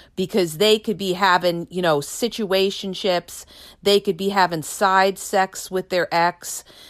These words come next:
or they could be totally not over with their ex, and you are sitting there trying to start a relationship with somebody,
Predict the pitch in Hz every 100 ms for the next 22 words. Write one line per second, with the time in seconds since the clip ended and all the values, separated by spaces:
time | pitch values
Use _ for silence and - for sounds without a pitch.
0 | - _ _ _ 190 185 180 170 226 226
1 | 214 165 - - 208 196 - 262 254 214
2 | 202 196 208 202 - 214 240 175 143 143
3 | - 160 170 156 - 160 165 - - -
4 | 180 175 165 180 285 277 180 185 233 _
5 | _ _ _ _ - 190 196 - 247 247
6 | 208 175 180 - 233 277 254 - 226 208
7 | 196 175 170 254 294 175 156 165 - 156
8 | - 160 147 139 135 139 190